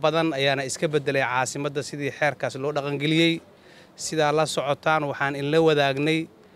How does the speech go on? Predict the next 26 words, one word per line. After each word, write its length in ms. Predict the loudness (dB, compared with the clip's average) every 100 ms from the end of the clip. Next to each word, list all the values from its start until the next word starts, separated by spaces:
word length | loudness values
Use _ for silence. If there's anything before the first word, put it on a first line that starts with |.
| -20 -20 -14
toddoba 380 | -6 0 2 4
iyo 120 | 2
labaatan 520 | 2 2 0 -2 -4 0
qoray 240 | 2 2 0
oo 120 | -4 -4
ka 160 | -2
mid 180 | 0 2
ah, 140 | 0 -4 -14 -20 -12 -4
oo 80 |
A 160 | 0 0
K 100 | 0
forty-seven 600 | -2 -4 -2 -2 0 2
iyo 260 | 0 -2 -6
qoray 360 | -2 2 2 0
faal 320 | 2 2 2
ah 120 | -4 -8 -20 -20 -20 -4
oo 120 | -2 0
lagu 200 | 0 0
soo 220 | 0 0
qabtay 600 | 0 -4 0 2 2 0 -8 -20 -20 -20 _ _ _ _ _ -16 -6
xakamaynta 540 | -4 -2 -2 0 -2 -2
hubka 300 | -2 0 -2
oo 100 | -2
si 120 | -4
sharcad-, 460 | -4 -4 -4 -6 -8
si, 260 | -10 -10